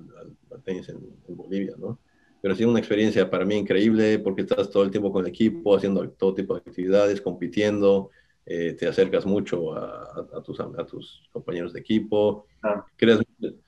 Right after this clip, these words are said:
Speaker 1: si es que no quieres jugar tenis, creas muchas conexiones para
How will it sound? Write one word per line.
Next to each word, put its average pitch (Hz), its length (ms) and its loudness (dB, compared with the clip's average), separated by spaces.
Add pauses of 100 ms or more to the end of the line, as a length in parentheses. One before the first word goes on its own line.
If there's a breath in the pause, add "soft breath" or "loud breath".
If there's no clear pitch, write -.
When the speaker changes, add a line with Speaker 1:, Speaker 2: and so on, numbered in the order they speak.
(160)
Speaker 1:
si 120 100 2
es 113 80 4
que 120 80 2
no 110 140 4
quieres 110 160 4
jugar 104 180 4
tenis, 113 260 4
creas 104 220 4
muchas 104 400 4
conexiones 104 720 0
para 87 440 0